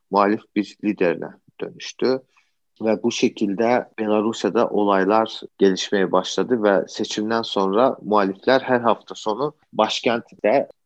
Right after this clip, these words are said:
gösteriler yapmaya başladı ve bu gösteriler neredeyse üç ay devam etti.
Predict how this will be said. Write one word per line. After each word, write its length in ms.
gösteriler 600
yapmaya 500
başladı 540
ve 160
bu 100
gösteriler 580
neredeyse 1000
üç 240
ay 240
devam 380
etti. 120